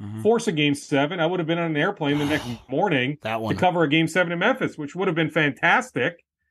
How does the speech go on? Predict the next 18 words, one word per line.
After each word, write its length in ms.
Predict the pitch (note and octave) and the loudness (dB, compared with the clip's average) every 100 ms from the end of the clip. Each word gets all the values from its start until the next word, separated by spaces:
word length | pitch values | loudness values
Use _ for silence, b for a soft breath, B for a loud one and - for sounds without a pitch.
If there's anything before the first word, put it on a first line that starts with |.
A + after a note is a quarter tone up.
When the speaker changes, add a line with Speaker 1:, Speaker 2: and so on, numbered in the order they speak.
| _ _ _ | _ _ _
Speaker 2:
right? 200 | B2 D3 - - G3 F#3+ _ | 0 0 -2 -2 -2 -2 _
And 400 | - C3+ D3+ D3 - - | -2 0 2 0 -4 -14
the 260 | C#3+ C#3+ | -6 -2
Wolves 340 | C#3+ D#3+ E3+ D3 | 2 2 2 2
laid 200 | E3+ E3+ | 2 2
an 100 | E3 | 2
egg, 300 | F#3 G2+ E2 _ | 0 -2 -8 _
right? 200 | A#2+ C3+ | -2 0
I 60 | D3 | 2
mean, 160 | C#3 | 0
they 100 | C#3 | 0
were 100 | D3 | 0
in 60 | D3+ | -2
a 40 | C3+ | -2
position 640 | B2 D#3+ E3 F3+ F3+ E3+ _ _ _ _ _ _ _ | 0 2 2 -2 -4 -10 _ _ _ _ _ _ _
to 80 | C#3+ | -8
win, 420 | B2+ C#3+ F3 G3 | -2 2 4 2
and 240 | D#3+ A2+ | 0 -4